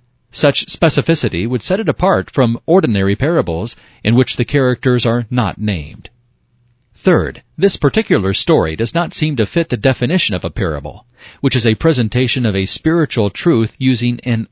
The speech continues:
earthly illustration. The story of the rich man and Lazarus presents spiritual truth directly,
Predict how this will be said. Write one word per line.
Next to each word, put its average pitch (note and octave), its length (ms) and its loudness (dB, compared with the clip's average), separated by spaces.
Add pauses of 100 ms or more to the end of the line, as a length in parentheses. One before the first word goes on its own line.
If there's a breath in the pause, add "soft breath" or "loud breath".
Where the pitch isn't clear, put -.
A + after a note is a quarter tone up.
earthly G#2 600 0
illustration. C3 840 0 (420)
The A#2 100 0
story F3 360 2
of A#2 80 0
the G#2 100 2
rich B2 240 -2
man G2+ 300 -2
and F2+ 200 -6
Lazarus F#2 640 -2
presents C#3+ 600 -2
spiritual F3+ 560 0
truth B2+ 400 0
directly, B2 680 -2